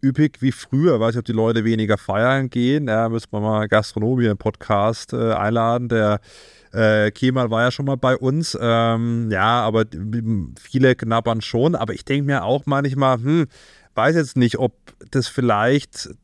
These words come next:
bei der allgemeinen Wirtschaftslage plus bei dem eigenen Gastrokonzept dann alles löst, wenn jetzt die Umsatzsteuer auf Speisen von neunzehn Prozent dann auf, äh, sieben Prozent gesenkt wird, ob das so alle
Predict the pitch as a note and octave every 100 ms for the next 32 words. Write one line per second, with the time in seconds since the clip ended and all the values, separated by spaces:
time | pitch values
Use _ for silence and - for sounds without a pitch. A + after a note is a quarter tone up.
0 | _ _ _ _ _ - B2+ A#2+ G#2+ B2
1 | A#2+ A2+ A2+ A2 B2 - C#3+ - C3+ A2
2 | B2 C3 C3 B2+ C3+ - A#2+ A#2 A#2 -
3 | G#2 C3+ C#3+ A#2 A2+ A#2 - - B2+ -
4 | B2 - C3+ - _ - G#2+ B2 - _
5 | _ _ _ A2 C3 A#2+ - - A#2 A#2
6 | F3+ D#3 - A2+ A#2 - - A#2+ A2 -
7 | D#3+ F3+ A#2+ - A2 G#2 G2+ G2 - G2
8 | G#2 - - F2+ G#2+ C#3+ - A2+ - -
9 | - _ - A#2+ A2+ G#2+ G#2+ A#2+ B2 A2
10 | A2+ - A2+ A#2 A2+ G#2+ A2 D2+ G#2 G#2
11 | - - G#2+ G#2+ G2+ - - C3+ B2 A2
12 | A#2 G#2 G#2 - B2 D3 - G#3+ E3+ -
13 | A#2 - A#2 G#2 A2+ A2+